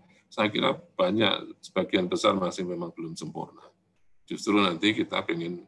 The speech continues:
perbaiki. Dengan, eh, dengan cara apa ya? Dengan cara akreditasi itu.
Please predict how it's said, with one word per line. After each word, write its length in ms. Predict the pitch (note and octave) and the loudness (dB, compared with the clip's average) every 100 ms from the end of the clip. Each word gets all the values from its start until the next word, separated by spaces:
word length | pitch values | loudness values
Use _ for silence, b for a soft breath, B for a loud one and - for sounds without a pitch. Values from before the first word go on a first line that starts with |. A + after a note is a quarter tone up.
| - | -8
perbaiki. 560 | - - D#2+ - - _ _ _ _ - - - - | -8 -6 -8 -10 -18 _ _ _ _ -20 -20 -20 -20
Dengan, 400 | - D#3+ F3 E3 | -12 -4 -4 -4
eh, 320 | - - E3 | -10 -10 -8
dengan 320 | D#3+ E3+ F3 F3+ | -6 0 0 2
cara 320 | - - G#2+ | 4 4 4
apa 160 | G#2+ | 2
ya? 80 | E2 | 0
Dengan 240 | E2+ E2+ E2+ | -4 -8 -8
cara 320 | - F2 F2+ | -8 -8 -10
akreditasi 640 | - - - - - - | -10 -8 -6 -6 -6 -8
itu. 240 | - - | -8 -12